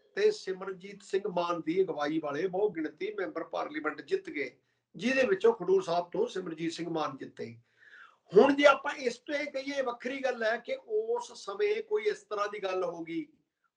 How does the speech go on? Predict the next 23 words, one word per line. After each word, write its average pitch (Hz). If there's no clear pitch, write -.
ਉਹਦੀ 214
ਡਿਟੇਲ 190
'ਚ 196
ਆਪਾਂ 190
ਨਹੀਂ 220
ਪੈਂਦੇ 160
ਕਿ 226
ਬੀਪੀ 190
ਸਿੰਘ 214
ਨਾਲ 165
ਸਿਮਰਨਜੀਤ 185
ਮਾਨ 170
ਦਾ 180
ਸਮਝੌਤਾ 180
ਸਿਰੇ 180
ਨਹੀਂ 170
ਚੜ੍ਹ 170
ਸਕਿਆ। 170
ਜੇਕਰ 262
ਉਹ 285
ਸਿਰੇ 240
ਚੜ੍ਹਿਆ 214
ਹੁੰਦਾ, 170